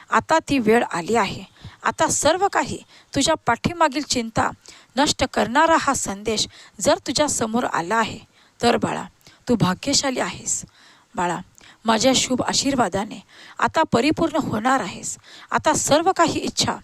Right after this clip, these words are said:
मनातील पूर्ण होणार आहेत. खूप मोठी आनंदाची बातमी तुला आता मिळणार आहे. बाळा, जे काही सहन केले आहेस, त्या सर्वांचे उत्तर त्या शत्रूंना द्यावेच लागेल,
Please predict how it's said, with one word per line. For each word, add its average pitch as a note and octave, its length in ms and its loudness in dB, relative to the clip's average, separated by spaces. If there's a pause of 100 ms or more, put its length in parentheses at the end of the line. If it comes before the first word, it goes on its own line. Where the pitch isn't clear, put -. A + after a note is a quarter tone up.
(340)
मनातील C4+ 500 2
पूर्ण A#3+ 240 0
होणार G3 400 -4
आहेत. F#3 260 -10 (600)
खूप G#4 280 2
मोठी D#4+ 260 2 (120)
आनंदाची D4+ 520 2
बातमी A3+ 540 -2 (400)
तुला C#4 160 4
आता B3+ 360 0
मिळणार A3+ 420 -2
आहे. E3+ 240 -6 (520)
बाळा, E3+ 260 0 (640)
जे C4+ 180 2
काही C4+ 340 -4
सहन A3+ 500 -4
केले F#3+ 240 -6
आहेस, - 400 -4 (380)
त्या C4 120 2
सर्वांचे C4+ 560 2
उत्तर - 460 -8 (320)
त्या D#4+ 120 2
शत्रूंना F4 520 0
द्यावेच C4+ 460 0
लागेल, D#3 360 -12